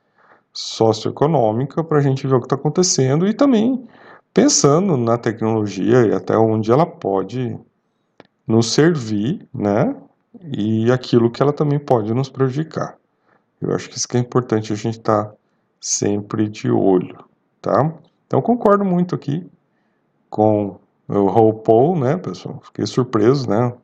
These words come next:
Não é, não é um dos únicos, tá? Tem bastantes, é, ex-, é, ex-bitcoiners max, tá, pessoal? Pessoas que abriram os olhos aí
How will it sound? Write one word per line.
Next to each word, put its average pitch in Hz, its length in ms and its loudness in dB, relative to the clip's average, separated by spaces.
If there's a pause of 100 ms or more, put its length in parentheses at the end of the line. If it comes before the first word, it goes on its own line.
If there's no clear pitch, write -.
(800)
Não 135 280 4
é, 170 140 2
não 147 340 0
é 165 60 0
um 180 120 2
dos 165 160 0
únicos, 143 420 2
tá? 131 200 4
Tem 139 240 -6
bastantes, 107 840 -4
é, 92 760 -6
ex-, 110 440 2
é, 117 500 2
ex-bitcoiners 107 920 0
max, 90 480 -6
tá, - 200 0
pessoal? 143 400 -8 (720)
Pessoas - 380 -2
que - 120 0
abriram 110 440 4
os 107 120 -2
olhos 95 400 4
aí 101 680 0